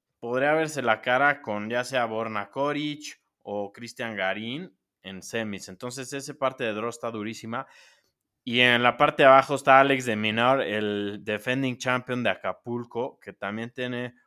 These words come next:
un draw complicado porque se puede ver con Tommy Paul en cuartos de final. Sería la repetición de la, de la final de Acapulco. Y más por abajo ya va Cameron Norrie en un draw más tranquilo.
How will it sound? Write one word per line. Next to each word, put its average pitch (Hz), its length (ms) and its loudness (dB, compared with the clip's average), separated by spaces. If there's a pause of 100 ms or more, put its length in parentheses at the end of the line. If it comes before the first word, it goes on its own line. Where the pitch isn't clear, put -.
un 120 200 -6
draw 113 220 0
complicado 110 800 -2 (320)
porque 101 300 -6
se 98 180 -8
puede 123 320 4
ver 120 180 4
con 117 240 -4
Tommy 117 340 0
Paul 117 300 0
en 104 120 -4
cuartos 107 340 -4
de 98 100 -8
final. 104 380 -8
Sería 98 240 -4
la 110 140 0
repetición 98 640 -10
de 104 80 -6
la, 85 260 -6
de 92 160 -16
la 87 140 -8
final 92 380 -10
de 101 60 -6
Acapulco. 98 720 -12 (400)
Y 107 140 -8
más 123 260 2
por 127 160 4
abajo 107 320 2
ya 113 140 4
va 107 240 2
Cameron 110 420 -4
Norrie 104 320 -4
en 98 100 -6
un 101 160 -8
draw 104 220 -6
más 98 260 -6
tranquilo. 95 600 -10